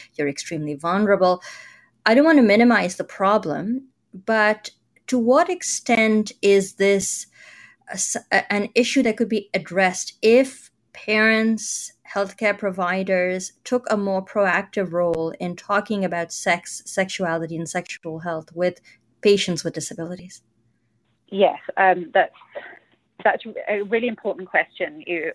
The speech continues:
Speaker 2: you ask. Of course, abuse, you know, is, is, um, you know, awful, and of course we want to prevent it. I mean, we do know generally with more information about,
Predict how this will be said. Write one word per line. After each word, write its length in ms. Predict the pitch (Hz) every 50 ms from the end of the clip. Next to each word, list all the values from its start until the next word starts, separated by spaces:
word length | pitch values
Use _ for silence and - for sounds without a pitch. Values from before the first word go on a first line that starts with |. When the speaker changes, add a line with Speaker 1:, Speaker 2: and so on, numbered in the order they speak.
| -
Speaker 2:
you 200 | 175 175 180 165 - -
ask. 320 | 165 160 160 160 165 - _ _ - _ - - - _ _ _ _ _ _
Of 80 | 214 185 - _
course, 440 | - - - 226 220 220 220 220 - - _ _ _ _ - 175
abuse, 380 | 180 - 190 190 180 180 185 - _ _ _ _ _ _
you 100 | 180 190
know, 200 | 190 185 175 185 -
is, 220 | - 180 180 170 160 _ _ _ _ _
is, 200 | 180 185 156 - _ _ - -
um, 360 | 180 175 175 170 170 160 - - _ _
you 80 | - 196
know, 80 | 165 - -
awful, 360 | 208 214 208 - - 180 160
and 80 | 160 170
of 120 | - -
course 260 | - - 214 202 190 - -
we 100 | 196 175
want 200 | 170 170 - -
to 60 | - _
prevent 440 | - - 180 - 170 160 156 170 - _
it. 160 | 156 - - _ _ _ _ _ _ _ _ _ _ _ _ _ _ _ _ _ _ _
I 40 | 202
mean, 120 | 202 196
we 160 | 196 196 196 - -
do 140 | 240 233 226
know 180 | 220 214 196
generally 500 | 185 - - 208 214 240 247 240 208 185
with 180 | 156 170 175 185
more 300 | 180 175 170 170 170 -
information 720 | 175 170 175 - 180 165 160 165 190 196 - - - 180
about, 360 | 156 - 160 156 160 151 -